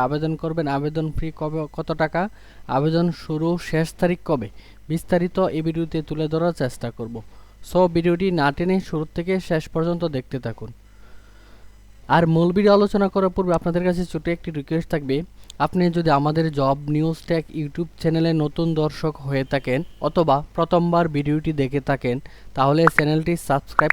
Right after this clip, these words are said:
করে all বাটনে প্রেস করে দিবেন, যাতে করে নতুন সার্কুলার আপলোড করার সাথে সাথে আপনার কাছে নোটিফিকেশন চলে যায়। চলুন আমরা বিস্তারিত দেখে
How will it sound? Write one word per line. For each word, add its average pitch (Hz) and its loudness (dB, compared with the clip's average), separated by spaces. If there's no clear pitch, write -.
করে - 6
all 139 6
বাটনে 160 2
প্রেস 160 4
করে 160 2
দিবেন, 127 0
যাতে 156 4
করে 185 6
নতুন 180 2
সার্কুলার 160 4
আপলোড 170 -2
করার 165 2
সাথে 165 0
সাথে 175 0
আপনার 160 -2
কাছে 151 2
নোটিফিকেশন 160 -2
চলে 147 2
যায়। 110 0
চলুন 180 4
আমরা 156 2
বিস্তারিত 170 0
দেখে 147 0